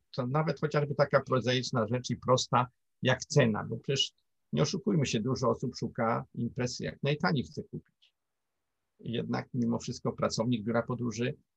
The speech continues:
ma większą szansę znaleźć, bo się orientuje we wszystkich, ma do dyspozycji różnego rodzaju systemy,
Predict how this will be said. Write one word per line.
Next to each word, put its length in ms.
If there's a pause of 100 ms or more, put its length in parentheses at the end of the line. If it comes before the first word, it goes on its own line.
(140)
ma 120
większą 340
szansę 360
znaleźć, 680
bo 100
się 160
orientuje 540
we 120
wszystkich, 440
ma 300
do 180
dyspozycji 600
różnego 300
rodzaju 320
systemy, 520